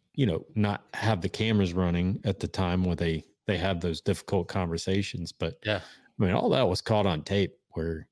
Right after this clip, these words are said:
Speaker 1: you know, he was point blank, matter of fact. Um,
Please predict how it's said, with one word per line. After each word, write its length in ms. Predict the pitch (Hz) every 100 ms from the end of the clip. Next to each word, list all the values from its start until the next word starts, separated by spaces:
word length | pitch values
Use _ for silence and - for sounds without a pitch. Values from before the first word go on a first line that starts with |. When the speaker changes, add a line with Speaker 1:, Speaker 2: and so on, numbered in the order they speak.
| _
Speaker 1:
you 100 | 110
know, 100 | 82
he 160 | 76 98
was 200 | 82 85
point 360 | - 131 110 87
blank, 320 | 92 90 95
matter 280 | 95 90 85
of 80 | -
fact. 500 | 101 82 80 - - _ -
Um, 500 | 90 85 80 80 78